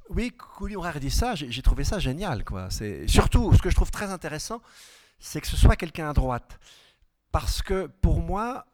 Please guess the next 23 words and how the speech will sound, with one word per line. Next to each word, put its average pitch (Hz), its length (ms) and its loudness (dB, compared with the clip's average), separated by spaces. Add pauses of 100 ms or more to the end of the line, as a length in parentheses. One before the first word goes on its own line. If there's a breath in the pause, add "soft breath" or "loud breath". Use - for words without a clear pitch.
(220)
on 151 220 -2
avancera 190 640 2
sur - 180 4
ces 127 140 0
sujets 120 440 -4 (1400 soft breath)
que - 100 4
lorsque 190 440 6 (300)
et 214 120 0
la 196 140 0
droite 175 520 -4
et 175 100 -6
la 165 140 -2
gauche 151 580 -2 (120)
les 127 160 -12
reconnaîtront 143 540 0
pour - 200 4
ce - 100 4
qu'ils - 220 -8
sont. - 240 -2 (880 loud breath)
Et 135 80 -8
là, 175 260 0
par 151 160 0
exemple, 147 260 -4